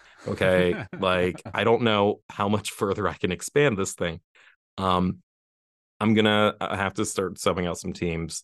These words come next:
Speaker 1: Like, if he finishes that, uh, Ranger Emissary series that he's starting on,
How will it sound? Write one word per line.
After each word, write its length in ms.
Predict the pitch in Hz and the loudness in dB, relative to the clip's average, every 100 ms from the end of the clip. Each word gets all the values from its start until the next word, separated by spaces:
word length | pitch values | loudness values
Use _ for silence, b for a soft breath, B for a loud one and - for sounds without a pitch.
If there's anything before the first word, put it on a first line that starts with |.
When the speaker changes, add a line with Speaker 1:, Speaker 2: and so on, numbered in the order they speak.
| - | -8
Speaker 1:
Like, 260 | 87 85 - _ _ _ - | -6 -6 -10 _ _ _ 0
if 120 | 110 | 4
he 100 | 110 | 4
finishes 540 | - 110 104 113 95 | 4 4 4 2 0
that, 460 | 92 87 87 85 87 _ _ _ _ _ _ _ _ _ _ - 90 | -2 -2 0 -2 -4 _ _ _ _ _ _ _ _ _ _ -14 -6
uh, 300 | 90 85 82 | -4 -4 -2
Ranger 400 | 92 90 87 95 | 0 0 0 -2
Emissary 500 | 95 90 - 92 92 | -2 -2 0 0 0
series 420 | 90 98 95 98 | 0 0 0 0
that 80 | 98 | -2
he's 160 | 95 90 | -2 -2
starting 300 | 107 95 101 | -2 0 0
on, 320 | 101 98 98 | 0 0 -4